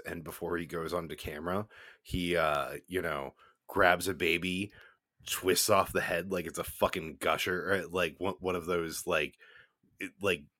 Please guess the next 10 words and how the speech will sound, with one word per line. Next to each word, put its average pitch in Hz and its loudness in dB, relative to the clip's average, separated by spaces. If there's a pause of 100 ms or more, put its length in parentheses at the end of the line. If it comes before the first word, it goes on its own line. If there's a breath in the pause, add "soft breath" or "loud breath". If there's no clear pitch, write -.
(120)
<sighs> - -8
didn't 160 -6
gushers 101 0
have 82 0 (140)
a, 80 -4
um, 71 -6 (440)
like, 87 -2
squeeze 87 -2
bottle 87 4
thing? 90 0